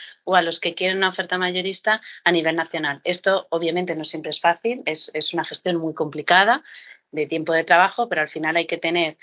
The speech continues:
eh, un plan de trabajo estructurado y, o sobre todo saber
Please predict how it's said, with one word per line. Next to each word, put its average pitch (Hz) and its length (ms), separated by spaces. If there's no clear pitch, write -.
eh, 147 640
un 180 160
plan 185 220
de 185 100
trabajo 180 400
estructurado 233 800
y, - 180
o 180 120
sobre 170 280
todo 185 220
saber 208 440